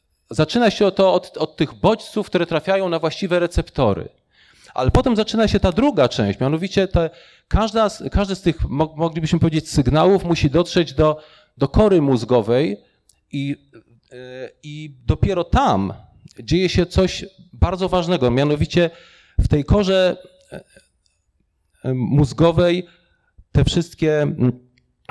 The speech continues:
przekazy, mm, mm, pochodzące od tych bodźców zostają przetwarzane i interpretowane. I to dopiero, i potem zostaje ślad, zostaje ślad w naszej głowie po tych wszystkich,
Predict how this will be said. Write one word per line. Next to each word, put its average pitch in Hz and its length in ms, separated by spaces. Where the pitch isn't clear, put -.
przekazy, 151 880
mm, 127 320
mm, 117 220
pochodzące 147 520
od 131 160
tych 117 180
bodźców 156 640
zostają 139 420
przetwarzane 156 760
i 147 300
interpretowane. 131 1080
I 117 80
to 135 120
dopiero, 135 360
i 139 100
potem 160 280
zostaje 143 400
ślad, - 440
zostaje 120 400
ślad 143 260
w - 60
naszej 131 260
głowie 127 300
po 120 120
tych 113 140
wszystkich, - 460